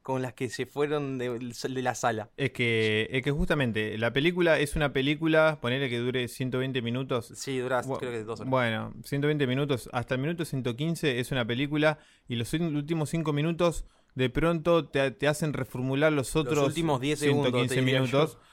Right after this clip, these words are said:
Speaker 2: Claro, los últimos diez segundos te hacen reformular todo lo que viste en la película.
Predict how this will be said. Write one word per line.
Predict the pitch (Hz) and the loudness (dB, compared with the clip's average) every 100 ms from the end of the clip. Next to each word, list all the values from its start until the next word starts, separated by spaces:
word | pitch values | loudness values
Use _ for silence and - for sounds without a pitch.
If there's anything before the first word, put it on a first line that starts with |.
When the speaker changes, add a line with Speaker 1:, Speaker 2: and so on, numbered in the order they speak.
| _ | _
Speaker 2:
Claro, | 151 143 | 0 2
los | 143 | 2
últimos | 214 165 | 0 0
diez | 165 214 | 2 0
segundos | - 151 175 175 | 2 2 2 2
te | 156 | 0
hacen | 147 156 | -2 -2
reformular | 139 135 131 131 147 143 | -2 -2 -4 0 0 0
todo | _ 196 180 | _ 2 4
lo | 143 | 4
que | 123 | 2
viste | 117 117 | -2 -4
en | |
la | 110 | -6
película. | 107 104 104 | -6 -6 -8